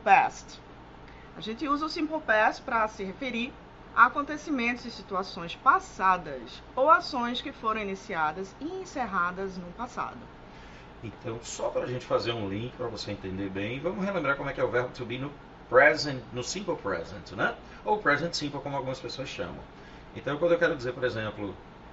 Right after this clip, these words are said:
Speaker 2: "Eu estou bem agora", eu digo, "I am fine today." Ou, "I am well today." Falei agora, né? Então, "I am well now."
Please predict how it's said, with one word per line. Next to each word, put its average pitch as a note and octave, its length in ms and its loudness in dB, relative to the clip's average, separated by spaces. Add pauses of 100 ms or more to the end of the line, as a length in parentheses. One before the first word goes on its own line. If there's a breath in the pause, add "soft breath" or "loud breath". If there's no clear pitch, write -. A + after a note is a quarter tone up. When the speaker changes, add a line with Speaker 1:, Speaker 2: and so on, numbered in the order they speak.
(220)
Speaker 2:
"Eu B2 420 6
estou A#2 340 0
bem G#2 280 0
agora", C3+ 440 8 (120)
eu E3 120 2
digo, B2 400 0 (360)
"I E3+ 420 8 (100)
am D3+ 400 6 (460)
fine G2+ 300 2
today." D#3 520 0 (680)
Ou, A#2+ 240 4
"I C#3 300 8
am D3+ 220 0
well D#3 380 6
today." G#2+ 460 -2 (920)
Falei B2 180 4
agora, B2 300 8
né? G#2 180 -4 (300)
Então, - 240 2
"I D#3 240 10
am D3+ 160 4
well E3+ 340 12 (140)
now." C3+ 680 6